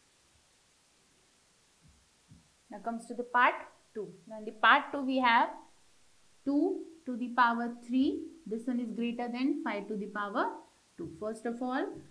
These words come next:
I am going to take the left hand side. In the left hand side we have two to the power three. That means two is multiplied by itself three times. So two twos are four, four twos are eight. Now comes to the right hand side. In the right hand side we have five to the power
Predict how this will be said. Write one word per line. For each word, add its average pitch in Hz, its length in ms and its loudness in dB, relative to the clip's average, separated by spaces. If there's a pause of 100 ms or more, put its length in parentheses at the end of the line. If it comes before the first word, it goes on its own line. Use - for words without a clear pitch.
(160)
I 220 60 -6
am 220 140 -4
going 220 180 -8
to 226 120 -4
take 214 260 -2
the 226 80 -2
left 226 320 -4
hand 247 240 0
side. 294 240 -2
In 247 160 0
the 226 80 -2
left 226 280 -6
hand 233 200 -2
side 226 260 -4
we 226 80 -4
have 233 260 -8
two 226 160 -4
to 233 80 -4
the 226 120 -4
power 226 320 -4 (100)
three. 285 160 -2
That 233 260 -4
means 240 280 -2
two 240 120 -4
is 262 140 0
multiplied 226 560 -4
by 220 160 -10
itself 233 540 -4 (580)
three - 360 0 (280)
times. - 300 -6
So 196 60 -6
two 233 220 -6
twos 240 200 -6
are 240 120 -6
four, 262 220 -2
four 226 180 -4
twos 208 200 -6
are 311 180 2 (640)
eight. 196 300 -10 (120)
Now 208 220 -14
comes 220 240 -8
to 233 60 -6
the 233 80 0
right 233 220 2
hand 262 240 4
side. 302 280 0 (720)
In 226 100 -2
the 233 100 0
right 240 220 0
hand 254 180 2
side 247 220 -2
we 240 100 -4
have 240 160 -4
five 233 240 -2
to 240 60 -4
the 226 120 -4
power 240 280 -2